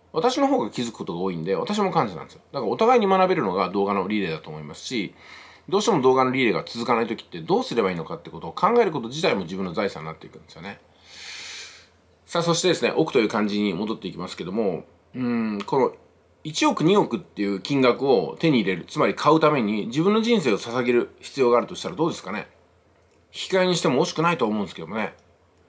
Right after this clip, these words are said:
いや、仮にですよ、自分の人生生涯賃金が一億いかない人っているんですよ。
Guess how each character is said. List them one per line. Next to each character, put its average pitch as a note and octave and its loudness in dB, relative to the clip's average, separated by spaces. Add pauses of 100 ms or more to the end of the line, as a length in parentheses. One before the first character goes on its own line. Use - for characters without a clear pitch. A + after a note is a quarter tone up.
(160)
い - -10
や、 A#2 -6
仮 F#3 2
に B3+ 2
で E3+ 2
す - -6
よ、 D#2 -6 (560)
自 B2+ -4
分 F3+ 4
の F#3 2
人 F#3 4
生 A#2+ 0
生 C3 4
涯 C#3 4
賃 C3+ 0
金 F2 -2
が F#2+ -2
一 D#3+ -2
億 A#2 0
い G2+ 0
か A#2 0
な A2+ 2
い G#2+ -4
人 G#2+ -8
っ - -18
て G#2 -6
い A2 -4
る B2+ -2
ん G#2 0
で E2 -8
す - -16
よ。 D#2 -14